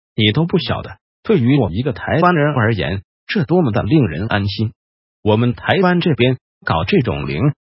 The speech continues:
神通种种超级大唯心的东西，已经完全是没有出口的迷宫了。这一路的种种，你们大陆人能不要学，就最好不要学，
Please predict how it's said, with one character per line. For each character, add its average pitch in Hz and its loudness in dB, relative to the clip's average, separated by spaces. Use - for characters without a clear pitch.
神 127 0
通 175 -2
种 160 0
种 101 -2
超 226 -2
级 180 -2
大 214 2
唯 101 0
心 202 2
的 143 0
东 127 -2
西， - -8
已 104 -4
经 151 2
完 139 0
全 120 -2
是 - -6
没 123 2
有 170 0
出 - -8
口 - -6
的 73 -8
迷 82 -4
宫 107 -2
了。 92 -6
这 277 2
一 120 4
路 175 0
的 98 -2
种 139 -2
种， 62 -8
你 98 -2
们 110 2
大 156 -2
陆 143 2
人 120 2
能 165 2
不 160 4
要 190 4
学， - -8
就 180 2
最 185 2
好 - -6
不 - -12
要 139 -4
学， - -10